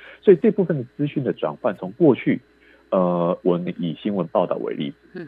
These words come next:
Speaker 2: 哼。
Speaker 1: 呃，新闻记者他就会去找这些科学论文，可是新闻记者也不见然都，不见得都是科学家，
Speaker 2: 对。
Speaker 1: 所以他会去截取像刚刚我提到某一些关键字，
Speaker 2: 嗯哼。
Speaker 1: 啊，这个字词很新鲜，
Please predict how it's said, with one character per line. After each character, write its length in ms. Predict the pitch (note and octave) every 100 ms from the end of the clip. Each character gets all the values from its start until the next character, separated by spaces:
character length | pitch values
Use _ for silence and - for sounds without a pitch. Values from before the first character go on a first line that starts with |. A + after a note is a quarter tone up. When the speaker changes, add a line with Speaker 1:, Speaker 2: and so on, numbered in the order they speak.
| -
Speaker 2:
哼。 120 | D3 _ _ -
Speaker 1:
呃， 240 | G3+ F#3+
新 140 | -
闻 100 | D#3+
记 80 | D3
者 140 | F2+ -
他 80 | F#2+
就 120 | G2+
会 80 | F#2
去 120 | G2
找 280 | D#2+ - - -
这 80 | E2
些 160 | E2
科 140 | - G2+
学 100 | D#2+
论 160 | F2
文， 140 | - - -
可 100 | G2
是 220 | E3 C#3+ - - - -
新 80 | A2+
闻 100 | G#2+
记 80 |
者 80 | G2+
也 80 | D2+
不 120 | - E2+
见 220 | A2 F2+
然 160 | D2+ D2+
都， 280 | - F2+ F#2+ _ - -
不 80 | G#2+
见 160 | A2
得 100 | F#2
都 160 | F#2 F2+
是 240 | - F2+
科 140 | - F#2+
学 140 | E2
家， 260 | D2+ D#2+ E2
Speaker 2:
对。 240 | - E3+ D#3+
Speaker 1:
所 140 | D#3 E3+
以 40 |
他 120 | G3+
会 160 | F#3 G3
去 240 | - F#3+ D3 _
截 260 | - G2+ D3+
取 320 | F3 - D2 -
像 140 | A2+
刚 160 | G2+ G#2
刚 100 | G#2
我 120 | F2
提 120 | E2 F2
到 120 | F2+
某 180 | E2 D#2
一 20 |
些 140 | D#2+ F#2
关 240 | - G2
键 160 | G#2 F2 E2
字， 80 | -
Speaker 2:
嗯 160 | D#2+ G#2+ B2
哼。 240 | - A2
Speaker 1:
啊， 20 | A2+
这 60 |
个 80 | C#3+
字 120 | C#3 B2
词 200 | F2 -
很 160 | F2
新 200 | D#2+ G2+
鲜， 200 | G2 F#2+